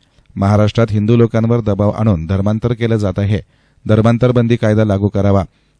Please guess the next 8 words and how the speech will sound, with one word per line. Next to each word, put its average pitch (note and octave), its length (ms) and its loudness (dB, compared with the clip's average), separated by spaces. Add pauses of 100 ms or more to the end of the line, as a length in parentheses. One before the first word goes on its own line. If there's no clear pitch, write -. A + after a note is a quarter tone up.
(140)
गोहत्या A#2 380 4
बंदी A#2+ 260 2
करावी, G2+ 400 0
तसेच G#2 280 -2
विविध G#2+ 260 2
ठिकाणी A#2 380 -2
होत G#2+ 160 0
असलेल्या G2+ 400 -2